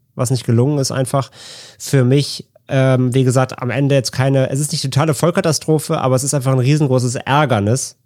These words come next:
der halt vor allem dann immer am schlimmsten ist, wenn er, wie gesagt, dieses filmische Film sein will und dann einfach Dinge inszeniert, nur weil sie dann eben im Drehbuch toll klingen und dann eben irgendwie eine Dramaturgie reinbringen, die man unbedingt jetzt so haben will.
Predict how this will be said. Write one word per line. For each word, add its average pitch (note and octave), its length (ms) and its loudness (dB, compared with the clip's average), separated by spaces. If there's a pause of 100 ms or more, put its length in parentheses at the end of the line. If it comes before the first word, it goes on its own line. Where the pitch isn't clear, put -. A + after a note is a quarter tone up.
(140)
der B2+ 180 2
halt A#2+ 160 0
vor B2 200 -2
allem B2 520 -2 (920)
dann C#3 340 -2
immer C#3 480 2
am C3+ 100 -2
schlimmsten C3 460 -2
ist, A#2+ 140 -4
wenn B2 80 0
er, A#2 80 2
wie B2 100 2
gesagt, A#2+ 400 0
dieses A2+ 300 0
filmische C3 680 0
Film C3 420 2
sein G2+ 640 0
will G2 280 0 (440)
und A2+ 340 0
dann A2+ 140 0
einfach A#2+ 240 -2
Dinge C#3 280 2
inszeniert, C3 640 0
nur C3 240 2
weil A#2+ 220 2
sie A#2 100 0
dann A#2+ 160 0
eben B2+ 220 -2
im A#2+ 100 0
Drehbuch A#2+ 340 0
toll C3 280 0
klingen B2 420 0
und A2+ 160 -2 (440)
dann A#2+ 180 0
eben B2+ 260 -2
irgendwie A#2 200 -2
eine A2+ 100 0
Dramaturgie A#2 1200 0
reinbringen, A#2 600 2
die A2 120 2
man A#2+ 100 0
unbedingt B2 360 0
jetzt A2+ 140 0
so G#2+ 200 0
haben B2+ 260 2
will. A#2 200 2